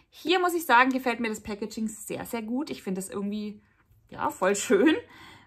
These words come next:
Und so sieht sie von innen aus. Und wer mich kennt, weiß natürlich, dass das mein Farbschema ist. Ich liebe grünen Lidschatten. Und ja,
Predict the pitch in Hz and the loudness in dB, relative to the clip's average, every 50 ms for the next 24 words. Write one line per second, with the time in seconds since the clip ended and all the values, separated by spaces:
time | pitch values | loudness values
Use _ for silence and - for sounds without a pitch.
0 | _ _ - - 233 233 233 233 - - 226 196 220 220 214 220 220 196 - - | _ _ -4 -4 -2 -2 -2 -4 -6 -10 -10 -6 -6 -6 -4 -6 -8 -8 -8 -8
1 | 202 190 - 180 180 - - - 254 277 285 262 - - - - 233 233 226 233 | -8 -6 -6 -6 -8 -6 -2 0 2 2 2 2 2 2 2 2 2 2 2 0
2 | 240 233 - - - - _ - - 208 196 180 190 190 190 190 185 - - 220 | -2 -6 -10 -18 -20 -20 _ -12 -8 -6 -4 -2 -2 -2 -2 -2 -4 -6 -4 -4
3 | 202 196 190 190 190 208 202 226 202 196 214 208 202 208 196 185 190 - 185 185 | -2 0 4 4 4 4 2 -2 -6 -4 -4 -4 -4 -4 -6 -6 -6 -4 -6 -6
4 | 190 - - - _ _ _ _ - 196 185 185 190 190 202 233 254 269 269 - | -6 -8 -16 -20 _ _ _ _ -4 -2 0 2 4 4 6 4 4 2 4 4
5 | 202 208 - - 220 208 208 208 - - 208 196 - - 196 - - 202 202 208 | 2 2 2 -2 -4 -2 -2 -2 -2 -2 -4 -6 -6 -12 -16 -12 -8 -8 -6 -4
6 | 214 233 247 277 311 311 311 277 - - - 247 240 233 233 247 240 226 208 220 | -4 -2 -2 0 0 0 -2 -4 -6 -8 -6 -4 -4 -2 -2 0 -2 -2 -2 -6
7 | 220 - - 233 226 226 233 226 233 226 - _ _ - - - - - _ _ | -8 -6 -6 -6 -6 -6 -8 -10 -10 -12 -16 _ _ -20 -20 -20 -20 -20 _ _
8 | - - 202 208 208 202 202 - - _ _ - - - | -8 -6 -4 -2 -2 -4 -4 -8 -20 _ _ -6 -6 -6